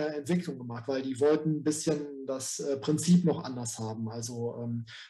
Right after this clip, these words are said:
wir haben im Hintergrund noch, wir haben einen guten Informatiker im Team, der sich dann nochmal dran gesetzt hat und, äh, einfach, ähm, das nochmal nach deren Wünschen so entwickelt hat.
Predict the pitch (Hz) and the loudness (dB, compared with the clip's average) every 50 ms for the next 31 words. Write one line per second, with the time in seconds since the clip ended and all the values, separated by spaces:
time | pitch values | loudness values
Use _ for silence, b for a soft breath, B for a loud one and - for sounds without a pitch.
0 | B - 135 131 135 135 131 147 160 165 151 135 135 147 151 156 147 147 147 143 | B -4 -2 -2 0 0 0 2 4 4 4 6 6 4 4 4 4 4 4 2
1 | - - 151 139 139 139 135 135 131 131 151 156 156 139 - - 147 143 151 170 | 2 0 0 0 0 -2 -6 -6 -4 -4 0 2 2 2 2 2 2 4 6 4
2 | 180 175 170 160 160 151 147 147 131 - 151 156 156 151 143 139 139 135 139 139 | 6 6 4 2 2 0 0 -2 -4 -2 2 2 2 4 2 2 2 2 0 -2
3 | 135 B B B B B - 143 135 - 143 139 139 120 135 143 135 139 143 147 | -2 B B B B B -6 -6 -2 -2 -2 -2 0 0 0 0 0 0 0 0
4 | 147 143 127 143 139 139 - - 147 143 135 - 143 131 131 135 127 120 - 135 | 0 2 2 2 2 0 0 0 0 0 0 -2 -6 -6 -6 -6 -6 -6 -6 -4
5 | 135 131 131 127 131 135 131 - 139 139 135 - - 165 135 135 135 135 131 123 | -2 0 0 0 -2 -4 -4 -4 -4 -4 -4 -4 -8 -6 -4 -4 -4 -4 -6 -8
6 | B B B _ 123 - 143 131 131 143 139 135 117 - - 143 147 143 151 143 | B B B _ -6 -4 -2 0 0 0 0 -2 -4 0 4 4 6 6 4 2
7 | 127 135 147 151 147 - - 143 131 131 139 127 120 113 170 170 170 147 - - | 4 2 2 2 2 -2 -4 -4 0 2 2 2 2 2 2 4 4 2 0 -2
8 | 139 156 - - | -6 -8 -8 -10